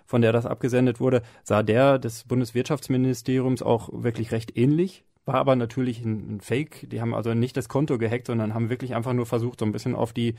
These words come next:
äh, Unwissenheit der Benutzer einzugehen.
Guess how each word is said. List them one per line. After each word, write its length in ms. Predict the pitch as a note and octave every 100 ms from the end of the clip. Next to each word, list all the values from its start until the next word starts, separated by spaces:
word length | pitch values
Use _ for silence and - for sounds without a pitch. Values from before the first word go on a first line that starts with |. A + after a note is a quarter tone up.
| - - - -
äh, 140 | - A#2
Unwissenheit 840 | A#2+ C#3+ D#3+ D3 D3 B2 B2 -
der 80 | A2+
Benutzer 380 | A2 A#2 - C3
einzugehen. 580 | C3+ C#3 B2 B2+ C#3